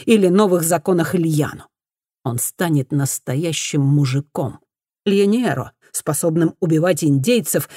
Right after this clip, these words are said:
вторгнувшихся в его владение, овладеть любимой женщиной, навязать свою волю тем, кто ему возражает, и заставить уважать себя тех,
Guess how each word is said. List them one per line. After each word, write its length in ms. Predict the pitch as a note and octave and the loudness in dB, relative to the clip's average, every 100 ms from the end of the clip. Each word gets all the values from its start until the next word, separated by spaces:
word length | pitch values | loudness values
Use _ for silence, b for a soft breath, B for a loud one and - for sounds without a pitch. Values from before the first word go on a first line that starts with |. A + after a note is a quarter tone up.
| B | B
вторгнувшихся 800 | - - F#3 F3 D3+ - - E3+ | 0 2 4 2 -2 -4 -4 -2
в 40 | |
его 260 | D#3 E3 E3+ | 2 2 4
владение, 680 | D3 E3 D3+ D#3+ C3+ G#2+ - b - | 2 0 0 0 -2 -6 -14 b -2
овладеть 580 | G3+ F#3+ F#3 F3 A3 | 2 4 4 4 2
любимой 440 | F3+ E3+ G#3 F3+ D3+ | 2 2 4 4 2
женщиной, 680 | B2+ G3 A3 - D#3+ D#3 C3 B | 2 2 2 2 2 2 0 B
навязать 480 | - G#3+ G#3+ A#3+ A#3 | 4 6 6 4 2
свою 300 | - F#3+ F#3+ | 2 4 4
волю 400 | F3+ G#3+ A3 F#3 | 6 6 6 4
тем, 260 | - B3 A3+ | 2 2 2
кто 160 | - F#3 | 2 2
ему 200 | F#3+ A3 | 4 4
возражает, 840 | F#3 D#3 D3+ C3+ B3 B3 E3+ - b _ - | 4 2 0 2 2 2 0 -4 b _ -2
и 100 | F3+ | 0
заставить 600 | D#3 C#3+ - G3+ E3 D#3 | 0 -4 -2 -2 -2 0
уважать 500 | D3 C3+ C3+ E3 D3+ | 0 0 -2 -2 -4
себя 300 | - C#3+ B2 | -4 -2 -4
тех, 420 | - A#3 A3 - | -2 0 0 -4